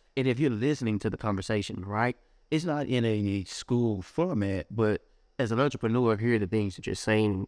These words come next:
It's all there. It's the right mindset when it comes to entrepreneurship. Uh, how do you, you know, pivot? How do you systemize your business? How do you continue to take advantage of the opportunities when it's hot? Like, all of that you've covered. So you've given out, uh,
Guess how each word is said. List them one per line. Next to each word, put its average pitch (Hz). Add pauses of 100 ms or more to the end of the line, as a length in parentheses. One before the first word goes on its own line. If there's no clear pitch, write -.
(160)
It's 117
all 101
there. 101
It's 95
the 98
right 104
mindset 98
when 98
it 95
comes 95
to 95
entrepreneurship. 95 (260)
Uh, 98
how 110
do 110
you, 101 (220)
you -
know, 92 (100)
pivot? 101
How 110
do 107
you 104 (180)
systemize 98
your 90
business? 98
How 117
do 123
you 120
continue 120
to 113 (220)
take 110
advantage 110
of 107 (240)
the 113
opportunities 107
when 98
it's 101
hot? 123
Like, 104
all 117
of 98
that 107
you've 101
covered. 107
So - (260)
you've 156
given 143
out, 139
uh, 101